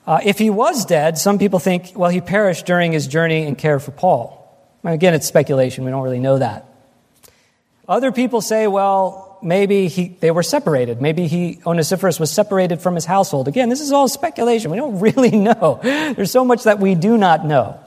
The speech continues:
But we do know that he cared for Paul at a moment of great need.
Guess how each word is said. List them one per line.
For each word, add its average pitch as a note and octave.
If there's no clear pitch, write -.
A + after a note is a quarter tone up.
But G3
we F#3
do A#3+
know C3
that E3
he F3+
cared F#3+
for G#3
Paul C3
at D#3
a D#3+
moment E3
of C#3+
great C3+
need. A#2